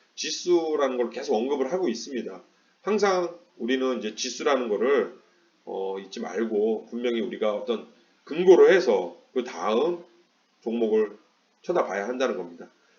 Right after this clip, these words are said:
숲을 보고, 그리고 또 나무를 봐야지.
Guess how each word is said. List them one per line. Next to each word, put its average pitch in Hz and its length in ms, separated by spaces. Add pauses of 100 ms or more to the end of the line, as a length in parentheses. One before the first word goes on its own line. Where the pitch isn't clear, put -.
숲을 208 380
보고, 117 560 (440)
그리고 110 220
또 156 380
나무를 113 320
봐야지. 95 500